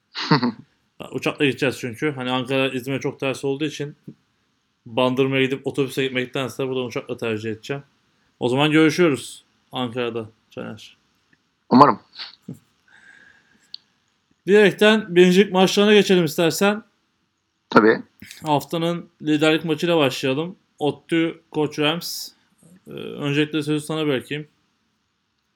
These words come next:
Speaker 1: Ya ben maçın aslında, açık söyleyeyim, ilk, e, yarısını izleyebildim maçın. E,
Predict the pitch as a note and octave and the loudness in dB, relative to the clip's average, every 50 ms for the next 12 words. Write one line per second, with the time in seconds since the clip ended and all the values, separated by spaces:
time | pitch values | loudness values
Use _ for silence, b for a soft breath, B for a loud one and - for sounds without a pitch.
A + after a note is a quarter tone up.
0 | _ _ _ _ _ _ _ _ _ _ _ - - B2 A2+ G#2 A#2 B2+ C#3 C#3 | _ _ _ _ _ _ _ _ _ _ _ 4 6 6 6 6 4 2 2 0
1 | C#3+ C#3 - - D3+ - D3 D3 - - - C#3+ D3+ C#3+ D#3+ D#3+ - - - - | -2 -2 -2 -2 0 2 2 2 0 -2 -4 0 2 4 4 4 4 2 -2 -2
2 | - - C#3+ C3+ C#3+ D3+ C3 - B2 B2 - - - - _ _ - G#2+ A2 G#2+ | 0 2 4 4 2 0 -2 -6 -8 -8 -10 -10 -12 -14 _ _ 2 4 4 6
3 | A2 A2 G#2+ A2 A#2 B2+ C3+ - - B2 A2 G#2 G#2 - _ _ _ _ _ - | 6 6 6 4 4 4 2 2 0 -2 -2 -2 -4 -6 _ _ _ _ _ -16
4 | - - - _ _ _ _ - B2+ G#2+ G2+ F#2+ - A2 G#2 G#2 G2+ G2 G#2+ G#2 | -16 -16 -18 _ _ _ _ 0 0 0 0 0 0 0 2 2 0 -2 -2 -4
5 | G#2 G#2 - C#3 D3 - - _ _ b b b b b b b b b _ _ | -4 -2 0 0 -2 -2 -4 _ _ b b b b b b b b b _ _
6 | _ - | _ 2